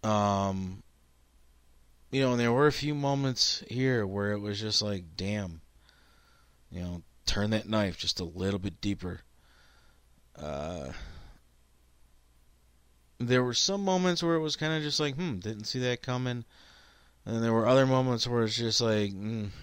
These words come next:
yeah. Well, that's how you did that." Um, so, eh, all in all, fun movie. Fun movie. Um,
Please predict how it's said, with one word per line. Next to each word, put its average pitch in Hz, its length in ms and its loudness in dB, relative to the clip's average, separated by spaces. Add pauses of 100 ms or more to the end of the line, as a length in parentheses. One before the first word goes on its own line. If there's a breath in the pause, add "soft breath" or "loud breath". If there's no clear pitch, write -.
(140)
yeah. 110 360 0 (1200 loud breath)
Well, 113 420 0
that's 113 260 6
how 110 100 6
you 104 120 2
did 101 220 -4
that." 117 420 6 (380)
Um, 107 480 -2 (760 soft breath)
so, 147 560 2 (1300 loud breath)
eh, 156 260 -8 (220)
all 240 260 6
in 233 40 8
all, 190 380 6 (200)
fun 185 340 0
movie. 143 500 0 (1120)
Fun 165 300 -2
movie. 113 400 -4 (4000)
Um, 139 420 -4